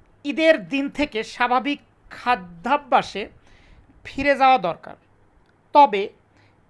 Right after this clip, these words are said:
এটি ধীরে ধীরে এবং স্বাস্থ্যকর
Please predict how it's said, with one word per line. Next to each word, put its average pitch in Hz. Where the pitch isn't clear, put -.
এটি 269
ধীরে 285
ধীরে 302
এবং 226
স্বাস্থ্যকর 294